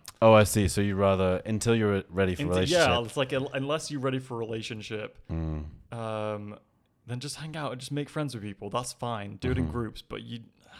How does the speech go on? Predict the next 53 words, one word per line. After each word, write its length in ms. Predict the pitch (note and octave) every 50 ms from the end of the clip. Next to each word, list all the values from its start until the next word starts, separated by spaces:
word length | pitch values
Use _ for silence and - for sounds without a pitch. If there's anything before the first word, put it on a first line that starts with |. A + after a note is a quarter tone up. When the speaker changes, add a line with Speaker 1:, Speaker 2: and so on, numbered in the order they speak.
| - -
Speaker 2:
I 80 | A#2 A#2+
just, 240 | - - - - - -
ah, 280 | B2+ B2+ - - - - - C3+
don't 160 | - A2+ A2+ -
like 140 | - -
casual 260 | - - - - - _ -
dating. 240 | - - - - - _ _ _ -
Speaker 1:
Mm. 460 | E2+ E2 D#2 D#2 D2+ D2 D2 D2+ D#2 - - _ _ _ -
Speaker 2:
Unless 340 | C#3 D3+ F#3 F#3 F3+ - C#3+
you're 80 | C3+
ready 400 | B2+ C3+ B2+ B2+ A#2+ A#2 A#2+ - - -
to 100 | - -
be 140 | - A#2 A2
in 80 | -
a 40 | A#2+
relationship. 520 | A#2 A2+ A2+ - - - C3+ - - -
May-, 160 | C3+ D3 F#3+ G#3
not 300 | F3 A3 A#3+ A#3 G3 G#3+
with 80 | G#3
that 160 | B3+ A#3 G3
person, 260 | - - F#3 F3+ - G3
that's 160 | F#3+ F3+ -
fine 300 | - - F3+ E3+ D#3+ D#3+
if 100 | - -
you, 160 | D3 C#3+ C3+ C3 - - - _ _
you 100 | - C3
work 220 | C3 C#3 C3 C3
it 80 | C#3+ D3
out, 260 | C#3+ B2 A2+ G#2+ -
but 220 | - B2 A2 - - - _ _ _ _ _
you 100 | _ B2+
need 120 | B2+ C3 C3
to 60 | -
be 60 | B2+ B2
in 60 | A#2+
the 80 | A#2+
mindset 400 | A#2+ A#2+ A#2+ A2+ A2+ G#2+ - - G#2+
of, 140 | G#2 G2+ G2+
like, 300 | A2 G#2 G#2+ G#2+ - - -
I'm 140 | C#3 E3 F3+
okay 420 | F3 F3 - - F3 E3 D#3+ D#3 C#3
to 140 | - - B2+ - - -
g-, 100 | - -
enter 340 | C#3 C#3 C#3+ - C#3 C3 C3
into 180 | B2+ B2+ B2+
a 40 | A#2+
relationship 500 | A#2 A#2 A#2 A#2+ A#2+ - A2+ - A2+ A2
if 100 | A2 G#2+
I 140 | A2+ A2 G#2+
find 300 | G#2+ - A#2 A2+ A2+ A2
someone 180 | - A#2+ A#2 A2
I 100 | A2 G#2+
like. 380 | G#2+ G#2+ G#2+ G#2+ G#2 - -